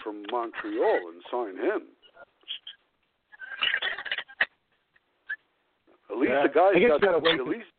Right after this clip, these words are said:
Speaker 2: there's always,
Speaker 1: at least the
Speaker 2: there's
Speaker 1: guy's
Speaker 2: always
Speaker 1: got, at least the
Speaker 2: surprising
Speaker 1: guy's
Speaker 2: guys
Speaker 1: got some fucking
Speaker 2: available, too.
Speaker 1: passion. I'm
Speaker 2: You know,
Speaker 1: sorry?
Speaker 2: there may be a couple of surprises. You know, there's always guys in the off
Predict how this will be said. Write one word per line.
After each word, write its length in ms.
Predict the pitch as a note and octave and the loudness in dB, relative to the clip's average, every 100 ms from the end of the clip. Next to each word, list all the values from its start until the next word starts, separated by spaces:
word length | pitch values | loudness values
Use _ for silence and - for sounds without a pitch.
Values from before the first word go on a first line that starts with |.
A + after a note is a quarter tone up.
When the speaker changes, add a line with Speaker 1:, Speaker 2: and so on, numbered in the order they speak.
| - _ _ _ _ F#3+ | -20 _ _ _ _ -10
Speaker 2:
there's 120 | F#3+ | -2
always, 240 | A3+ A#3 G3+ | 2 4 2
Speaker 1:
at 40 | |
least 120 | A#3 - | 0 0
the 60 | |
Speaker 2:
there's 120 | - | 4
Speaker 1:
guy's 80 | A3 | 6
Speaker 2:
always 140 | A3+ F#3+ | 4 0
Speaker 1:
got, 40 | |
at 80 | - | -6
least 0 | |
the 60 | |
Speaker 2:
surprising 540 | - - F#3 F#3 - E3 | -8 -2 2 2 0 2
Speaker 1:
guy's 160 | - | 4
Speaker 2:
guys 120 | E3+ E3 | 6 4
Speaker 1:
got 120 | - | 2
some 140 | C3 | 0
fucking 360 | C3 C3+ C3 - | 2 2 2 -2
Speaker 2:
available, 240 | - G3 D3+ | 0 0 2
too. 60 | |
Speaker 1:
passion. 200 | A#2+ - - _ _ _ _ _ _ _ _ _ _ _ _ - | 0 -2 -12 _ _ _ _ _ _ _ _ _ _ _ _ -12
I'm 80 | B2+ | -6
Speaker 2:
You 40 | D3+ | 2
know, 100 | E3 | 4
Speaker 1:
sorry? 120 | E3+ | 4
Speaker 2:
there 100 | F#3+ | 2
may 80 | F#3 | 2
be 120 | F3+ | 0
a 40 | |
couple 300 | E3 F3+ D3+ | 0 -2 -2
of 60 | D3+ | -4
surprises. 680 | - - D#3+ D#3+ D#3 D3 C#3 - - | -4 -2 0 2 0 -2 -6 -6 -2
You 100 | F3 | 4
know, 100 | C#3+ | 4
there's 140 | E3 | 6
always 240 | G#3+ G3 D3 | 4 4 2
guys 260 | D3+ D3 C#3+ - | 0 2 0 -2
in 80 | C3+ | -2
the 80 | C3+ | 2
off 180 | C3+ | 0